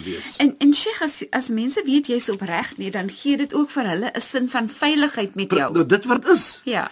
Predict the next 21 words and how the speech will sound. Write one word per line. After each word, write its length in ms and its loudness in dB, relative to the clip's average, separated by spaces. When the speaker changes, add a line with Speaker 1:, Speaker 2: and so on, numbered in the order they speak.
Speaker 1:
Kyk, 280 0
hoe 340 6
affekteer 680 2
dit 160 4
die 100 -2
hele 280 4
Speaker 2:
Affekteer. 200 4
Speaker 1:
verhouding 560 6
tussen 300 0
mens? 400 -6
Speaker 2:
Beslis, 640 -6
beslis. 500 -12
Speaker 1:
Ek 100 0
kyk 200 -4
baie 280 2
kere 520 2
'n 180 -4
dier 340 6
in 120 -2
'n 80 -6
persoon. 480 -4